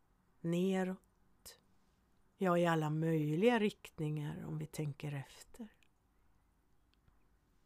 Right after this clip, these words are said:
Mm.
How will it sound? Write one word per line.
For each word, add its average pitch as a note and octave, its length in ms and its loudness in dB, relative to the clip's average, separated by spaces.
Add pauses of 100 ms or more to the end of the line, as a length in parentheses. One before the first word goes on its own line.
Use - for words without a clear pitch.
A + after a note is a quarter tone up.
(1700)
Mm. E3 800 0